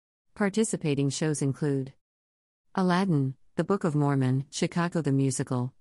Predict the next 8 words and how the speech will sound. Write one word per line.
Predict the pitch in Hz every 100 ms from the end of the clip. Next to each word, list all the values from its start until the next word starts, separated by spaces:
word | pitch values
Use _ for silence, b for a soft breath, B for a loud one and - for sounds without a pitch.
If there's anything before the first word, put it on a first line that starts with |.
| -
Come | - 226 247
From | 226
Away, | 175 156 147 123 123 - _
Company, | - 214 214 160 135 139 - -
David | 170 190 175
Byrne's | 160 147 143
American | 139 135 131 127 139
Utopia, | 127 - 139 131 131 117